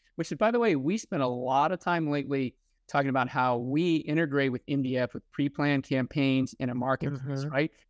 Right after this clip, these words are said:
Speaker 1: For those mid group of partners, that's a great way to spend those M D F dollars, pull it right into
Speaker 2: Totally.
Speaker 1: demand generation, pre-planned campaigns. This is why we integrate through,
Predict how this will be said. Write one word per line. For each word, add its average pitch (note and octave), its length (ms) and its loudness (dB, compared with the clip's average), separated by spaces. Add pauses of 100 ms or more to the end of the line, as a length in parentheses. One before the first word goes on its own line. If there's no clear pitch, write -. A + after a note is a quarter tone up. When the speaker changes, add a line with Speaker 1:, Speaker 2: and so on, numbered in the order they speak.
Speaker 1:
For C#3+ 100 -4
those C#3+ 240 2
mid D3+ 500 0 (140)
group E3 340 0
of C#3+ 140 0
partners, D3 600 0 (340)
that's C#3+ 160 -4
a D3+ 60 0
great C#3+ 420 0
way D#3+ 80 2
to D#3+ 80 0
spend D#3+ 300 -2
those D#3 180 -2
M D3 160 0
D C#3+ 160 0
F D3+ 180 -2
dollars, C3+ 440 0
pull C#3 240 -4
it B2+ 100 -6
right C3+ 260 0
into D#3 160 2
Speaker 2:
Totally. B2+ 320 -4
Speaker 1:
demand D3 380 0
generation, D3+ 720 0 (240)
pre-planned D3+ 520 -2
campaigns. D#3+ 680 0 (380)
This B2 100 -8
is C3 100 -8
why C#3+ 180 0
we D#3 220 0
integrate E3 520 0
through, D3 240 -4